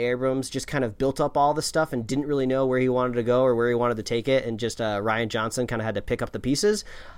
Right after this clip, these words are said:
I'm almost starting to get that feeling over here with the Duffer Brothers, where they're just kind of like, "Uh, I don't know. Uh, let's just have these Russians come in and see what happens." So, uh, I,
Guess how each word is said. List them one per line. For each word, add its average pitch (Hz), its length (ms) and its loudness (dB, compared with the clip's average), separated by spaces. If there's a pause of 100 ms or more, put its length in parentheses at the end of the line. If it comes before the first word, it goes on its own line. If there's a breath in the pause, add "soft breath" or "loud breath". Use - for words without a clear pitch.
(120)
I'm 226 200 6
almost 196 260 6
starting 143 240 2
to 127 60 0
get 131 140 2
that 123 180 2
feeling 123 260 4
over 117 160 2
here 120 140 2
with 107 80 2
the 104 80 -6
Duffer 123 280 2
Brothers, 98 380 -2
where 113 100 0
they're 104 120 -2
just 107 180 -4
kind 113 160 -2
of 107 80 0
like, 104 320 2
"Uh, 143 40 -2
I 139 920 6
don't 160 120 10
know. 180 400 12 (260 loud breath)
Uh, 127 180 10
let's 131 200 6
just 151 160 4
have 143 200 8
these 143 240 4
Russians 151 340 4
come 127 200 4
in 123 80 6
and 123 100 4
see 120 140 2
what 127 80 6
happens." 135 560 6 (340 loud breath)
So, 117 500 6
uh, 104 40 0
I, 110 640 2